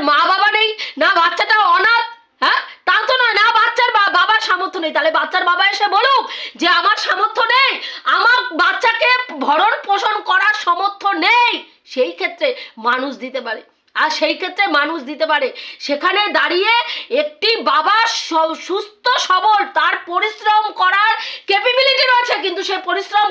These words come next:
করবে না। সে শ-, শর্টকাটে ঘরে বসে তার বউয়ের কেচ্ছাকে বিক্রি করে টাকা ইনকাম করছে, আর সেখানে লাখ লাখ ভিউজ মানুষ গিয়ে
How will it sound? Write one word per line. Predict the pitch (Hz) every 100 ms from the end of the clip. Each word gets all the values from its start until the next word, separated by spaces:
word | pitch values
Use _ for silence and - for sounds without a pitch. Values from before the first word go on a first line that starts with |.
| 330
করবে | 415 494 494
না। | 415 - - - -
সে | 349 427 508 539 -
শ-, | 349 359 -
শর্টকাটে | - 349 403 - 427 415 359 -
ঘরে | 220 285 359 403 403 277
বসে | 339 349 466 508 - -
তার | 311 240 240 233
বউয়ের | 285 339 339 339
কেচ্ছাকে | 302 302 302 311 285
বিক্রি | 277 - 285 330
করে | 415 480 - - 269
টাকা | 262 302 285
ইনকাম | 285 285 285 277
করছে, | 269 262 285 - - -
আর | 330 392
সেখানে | - 330 392 453 349 330
লাখ | 381 381 403
লাখ | 415 262
ভিউজ | 277 392 453 320
মানুষ | 302 320 294 247
গিয়ে | 330